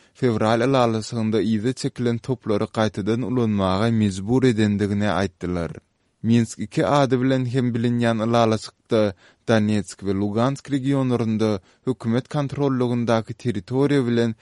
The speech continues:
сепаратист әйчелегендәге җирләрнең арасында харбылаштырылмадык зона дөртнеү өчен агыр яраглар иде чекилмәле әйтелепте. Харбыларның әйтмәкләренә күрә,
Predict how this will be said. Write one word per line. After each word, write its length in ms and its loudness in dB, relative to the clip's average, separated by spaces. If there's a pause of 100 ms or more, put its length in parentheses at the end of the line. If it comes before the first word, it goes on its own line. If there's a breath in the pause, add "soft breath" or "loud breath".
(200 soft breath)
сепаратист 720 -4
әйчелегендәге 880 0
җирләрнең 640 0
арасында 560 0 (480 soft breath)
харбылаштырылмадык 1120 -2
зона 400 0
дөртнеү 540 0
өчен 340 -2 (400 soft breath)
агыр 220 0
яраглар 500 2
иде 320 -2
чекилмәле 720 0
әйтелепте. 560 -6 (600)
Харбыларның 560 4
әйтмәкләренә 720 4
күрә, 200 6